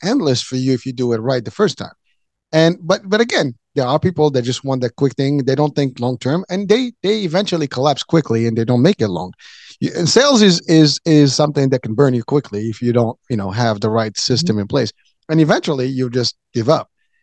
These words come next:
Speaker 1: and you
Speaker 2: Right.
Speaker 1: can't do
Speaker 2: You
Speaker 1: it
Speaker 2: get
Speaker 1: because
Speaker 2: burnout.
Speaker 1: burnout, and you're not gonna make enough money. And to your
Speaker 2: Right.
Speaker 1: point, it's over. It's, and, and we've, I've seen that, for example, in real estate sales. Um,
Speaker 2: Mm.
Speaker 1: you know, I, 'cause I, I've taught even s-,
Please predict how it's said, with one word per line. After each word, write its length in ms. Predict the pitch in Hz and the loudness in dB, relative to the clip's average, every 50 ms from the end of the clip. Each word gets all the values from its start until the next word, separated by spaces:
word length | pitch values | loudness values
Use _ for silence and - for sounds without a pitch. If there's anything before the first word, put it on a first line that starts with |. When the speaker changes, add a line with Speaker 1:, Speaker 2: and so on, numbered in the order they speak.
| _ _ _ | _ _ _
Speaker 1:
and 120 | - 123 127 | -4 0 2
you 60 | 127 | 2
Speaker 2:
Right. 100 | 190 185 | 2 4
Speaker 1:
can't 200 | 165 160 156 139 | 4 2 2 4
do 140 | 135 135 131 | 4 4 6
Speaker 2:
You 40 | 139 | 6
Speaker 1:
it 40 | 143 | 4
Speaker 2:
get 120 | - 220 - | 4 2 2
Speaker 1:
because 220 | 185 185 - - | 2 2 2 2
Speaker 2:
burnout. 340 | 156 160 196 208 - - - _ _ - - - - _ _ - | 2 2 0 0 -2 -6 -10 _ _ -20 -20 -20 -20 _ _ 2
Speaker 1:
burnout, 300 | 180 175 175 208 247 247 | 4 4 4 4 2 0
and 140 | 208 190 190 | 0 -2 0
you're 80 | 196 | 0
not 80 | 202 190 | 0 0
gonna 100 | 196 190 | 0 0
make 200 | 190 190 175 180 | 0 0 0 0
enough 200 | 180 185 170 139 | 0 -2 -2 -2
money. 380 | 151 170 190 214 202 160 147 143 | -2 -4 -4 -2 0 0 0 0
And 280 | 139 135 135 135 127 | 0 0 -2 -4 -4
to 100 | - 143 135 | -2 0 0
your 80 | 127 | 0
Speaker 2:
Right. 80 | - - | 0 0
Speaker 1:
point, 180 | - 190 151 | -2 -2 0
it's 180 | 131 127 117 - | -2 -2 0 2
over. 320 | 147 160 131 110 101 - | 2 2 2 0 -6 -8
It's, 220 | - 113 - - - | -8 -10 -10 -10 -6
and, 240 | - 139 143 156 - - | -2 -2 -2 0 0 -2
and 100 | 165 175 | 0 0
we've, 220 | 190 196 160 - _ - | 0 0 -2 -4 _ 0
I've 160 | 151 156 147 | 0 0 2
seen 240 | - - - 151 147 | 2 0 2 2 4
that, 180 | 143 143 139 - | 4 4 2 2
for 120 | - 139 | -2 -4
example, 340 | 131 120 143 135 - 131 123 | -4 -2 -4 -4 -4 -4 -4
in 140 | 113 113 110 | -4 -2 0
real 160 | 139 202 247 | 2 2 2
estate 280 | - - 101 98 92 - | 0 -2 -4 -6 -6 -6
sales. 360 | - 87 82 - - - - _ _ _ _ _ _ _ - - _ - | -6 -8 -8 -8 -14 -20 -20 _ _ _ _ _ _ _ -20 -20 _ -6
Um, 260 | - - 92 - 247 | -4 -2 -2 -2 -2
Speaker 2:
Mm. 220 | 202 156 135 143 - | -4 -6 -10 -12 -8
Speaker 1:
you 80 | 123 117 | -8 -8
know, 140 | 107 107 - - | -6 -8 -8 -6
I, 240 | - 123 123 120 127 - | -4 -2 -2 -2 -2 -2
'cause 120 | - 127 117 | -2 0 0
I, 140 | 123 120 123 - - - | 0 0 -2 -4 -6 -6
I've 160 | 117 117 - | -8 -4 0
taught 200 | - 147 143 127 | 2 2 4 4
even 160 | 123 117 123 113 | 2 0 -2 -4
s-, 180 | 110 - - | -6 -8 -8